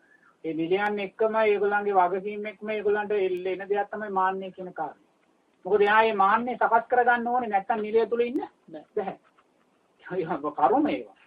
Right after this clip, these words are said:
Speaker 1: මාන්නය සකස් කරගන්න ඕනේ, මගේ මේ නිලය මේකට ගැළපෙන ආකාරයෙන් මං ඉන්න ඕනේ කියලා. එතකොට මේ නිලයත් එක්ක, නිලය නිසා සකස් කරගන්නා වූ මාන්නයත් එක්කම ළඟට එන දේ මොකද්ද?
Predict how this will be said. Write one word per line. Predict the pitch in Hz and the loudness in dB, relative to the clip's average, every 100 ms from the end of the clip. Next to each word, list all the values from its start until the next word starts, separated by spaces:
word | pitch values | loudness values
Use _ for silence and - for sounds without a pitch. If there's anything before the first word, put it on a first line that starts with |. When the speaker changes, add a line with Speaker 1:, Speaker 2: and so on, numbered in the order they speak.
| _ _ - _ _ _ _ _ | _ _ -20 _ _ _ _ _
Speaker 1:
මාන්නය | - 131 170 226 | -10 -6 -4 2
සකස් | 196 180 196 | 6 6 6
කරගන්න | 247 262 254 233 | 6 6 6 4
ඕනේ, | 254 254 190 | 0 2 2
මගේ | 185 196 | 2 0
මේ | 196 196 | -4 -8
නිලය | 196 233 208 | -2 -2 -2
මේකට | 196 208 190 | -4 -4 0
ගැළපෙන | 180 185 202 202 | 0 0 -2 -4
ආකාරයෙන් | 202 208 208 | -2 -4 -4
මං | 196 202 | -8 -8
ඉන්න | 208 208 | -8 -12
ඕනේ | 226 226 | -10 -10
කියලා. | 202 - - _ _ _ _ _ _ _ - | -10 -14 -14 _ _ _ _ _ _ _ -2
එතකොට | 160 220 | 2 4
මේ | 202 226 208 | 6 6 4
නිලයත් | 196 208 240 240 - | -2 6 6 6 4
එක්ක, | 233 | 0
නිලය | 208 196 226 | 0 4 4
නිසා | 233 220 240 226 | 4 2 2 2
සකස් | 202 214 214 | 0 -2 -2
කරගන්නා | 233 220 226 226 226 | 0 2 2 4 6
වූ | 226 226 | 6 4
මාන්නයත් | 185 180 226 233 233 233 | 6 6 6 2 -2 0
එක්කම | 220 220 220 | 0 0 0
ළඟට | 196 190 220 | 2 2 2
එන | 226 226 | 0 2
දේ | 226 | 2
මොකද්ද? | 226 277 269 | 2 2 2